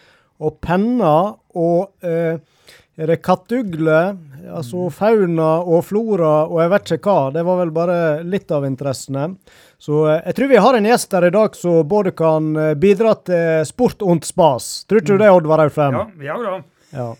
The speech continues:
Speaker 1: Velkommen i studio.
Speaker 3: Ja, takk. Jeg vil først si, eh, jeg vil først si litt om meg selv.
Speaker 1: Ja.
Speaker 3: Jeg bor lengst oppe, eh, på Auflem,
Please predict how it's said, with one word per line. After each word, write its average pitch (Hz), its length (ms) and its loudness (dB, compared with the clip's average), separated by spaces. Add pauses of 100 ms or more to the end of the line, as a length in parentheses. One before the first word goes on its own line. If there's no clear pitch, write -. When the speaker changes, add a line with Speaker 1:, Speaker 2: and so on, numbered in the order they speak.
(120)
Speaker 1:
Velkommen 214 400 4
i 208 40 4
studio. 165 540 2
Speaker 3:
Ja, 180 160 -10
takk. 208 340 -10 (420)
Jeg 170 100 -8
vil 196 140 -6
først 240 380 -4
si, 220 280 -6
eh, 185 160 -4 (320)
jeg 175 120 0
vil 185 120 2
først 240 260 2
si 208 280 0
litt 208 260 0
om 170 200 0
meg 170 180 0
selv. 135 340 -2 (240)
Speaker 1:
Ja. 185 180 4 (560)
Speaker 3:
Jeg 170 180 0
bor 247 240 0
lengst 226 380 -2
oppe, 214 300 2
eh, 175 960 -4 (140)
på 185 140 -4
Auflem, 185 500 -2